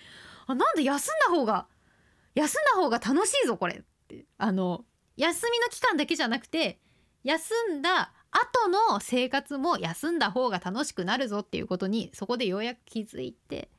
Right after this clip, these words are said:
で、今回、えー、一週間お休みをいただきました。っていうか、あの、お仕事始めて十年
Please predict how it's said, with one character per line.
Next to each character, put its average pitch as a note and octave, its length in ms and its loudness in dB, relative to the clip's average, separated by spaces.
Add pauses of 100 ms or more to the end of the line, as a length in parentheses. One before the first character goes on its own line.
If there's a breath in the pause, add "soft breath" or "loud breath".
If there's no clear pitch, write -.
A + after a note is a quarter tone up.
(500 loud breath)
で、 A#3+ 400 -2
今 G#3 220 -4
回、 F3 420 -2
え F3 40 -4
ー、 E3+ 360 -4
一 F3 100 -4
週 F3+ 220 -8
間 E3 140 -8
お E3 60 -6
休 F3+ 260 -6
み F3+ 100 -2
を F3+ 40 -4
い F3+ 60 -4
た F#3+ 140 -6
だ G3 80 -6
き G3 100 -10
ま F#3+ 120 -4
し - 100 -12
た。 - 80 -10
っ - 20 -14 (100)
て A#3 80 -4
い C4 40 -2
う A#3+ 60 -6
か、 - 180 -4 (760 soft breath)
あ F#3+ 180 0
の、 E3+ 360 -2
お F#3 60 -4
仕 E4 140 -2
事 A4+ 220 -2
始 G3+ 240 -4
め G3 120 -2
て G3 120 -4
十 C4+ 340 -2
年 F#3 320 -2